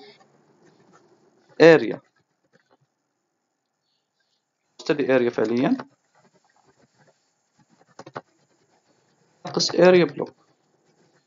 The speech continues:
هذا القاعدة، هذا القاعدة. تمام؟ مضروب بإيش؟ طبعًا هاي إيش؟ بالمتر المربع. أنا بدي إياها بالكيلوغرام.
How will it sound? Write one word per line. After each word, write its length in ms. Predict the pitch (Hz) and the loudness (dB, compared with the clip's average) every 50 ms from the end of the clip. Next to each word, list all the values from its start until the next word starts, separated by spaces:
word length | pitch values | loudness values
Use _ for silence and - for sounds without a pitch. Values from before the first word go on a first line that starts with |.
| _ _ _ _ _ _ _ _ 170 | _ _ _ _ _ _ _ _ -2
هذا 80 | 175 | -2
القاعدة، 460 | 220 - - - - - - 131 - - _ _ _ _ _ _ _ _ _ _ _ _ _ _ | -2 0 -2 -4 -6 -6 -8 -14 -20 -20 _ _ _ _ _ _ _ _ _ _ _ _ _ _
هذا 80 | - - | -8 -8
القاعدة. 500 | 117 - - _ _ 95 - - 90 - _ _ _ _ _ _ _ _ _ _ _ _ - - _ | -8 -8 -12 _ _ -20 -20 -20 -20 -20 _ _ _ _ _ _ _ _ _ _ _ _ -20 -6 _
تمام؟ 320 | 160 165 180 202 - - _ _ _ _ _ | 2 2 2 0 -4 -12 _ _ _ _ _
مضروب 380 | _ - - - - 214 208 202 | _ -2 2 2 2 2 2 -2
بإيش؟ 420 | - 147 151 156 185 - - - _ _ _ _ | -2 0 0 0 -2 -4 -10 -16 _ _ _ _
طبعًا 240 | - 160 165 185 196 | 0 0 2 2 -2
هاي 220 | 196 - - 156 151 | -2 -2 0 0 0
إيش؟ 180 | 147 - - | -2 -4 -4
بالمتر 360 | - 156 165 170 165 - 135 | -4 -2 -2 -2 -2 -2 -2
المربع. 400 | 135 127 120 113 107 - - 117 | 0 2 4 4 2 4 4 2
أنا 80 | 131 151 | 2 2
بدي 120 | 165 165 | 0 -4
إياها 100 | 175 165 | -4 -4
بالكيلوغرام. 580 | 160 - - - 147 139 135 - 143 165 220 247 | -4 -6 -6 -6 -6 -4 0 2 2 2 2 0